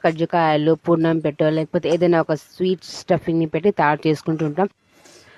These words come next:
అలా కాకుండా ఈరోజు మనము చికెన్ని స్టఫింగ్ చేసి ఈరోజు చికెన్ కజ్జికాయలని తయారు చేసుకుందాం.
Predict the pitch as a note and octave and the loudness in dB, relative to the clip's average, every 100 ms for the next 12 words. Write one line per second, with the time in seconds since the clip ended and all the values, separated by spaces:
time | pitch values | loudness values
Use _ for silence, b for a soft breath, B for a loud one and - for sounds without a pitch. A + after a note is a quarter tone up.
0 | b G#3+ A3+ A#3 A3+ A#3 G#3+ D#3 F3 F3 | b 4 4 6 4 4 4 4 6 6
1 | E3 E3 D#3 E3+ G#3+ - G#3+ - A3+ A3+ | 6 4 4 4 2 0 -2 2 4 2
2 | - E3+ - E3+ D3+ D3+ - C4 C4 B | 2 0 0 -4 -2 -4 0 0 0 B
3 | B B G3 G#3 A3+ - _ _ - _ | B B 4 4 4 -4 _ _ -20 _
4 | G#3+ A3+ A3 G#3 D#3+ E3 F3 E3+ F3+ D3+ | -2 2 2 2 0 2 2 2 2 2
5 | D#3 D#3+ D#3+ - F3+ | 2 2 0 0 0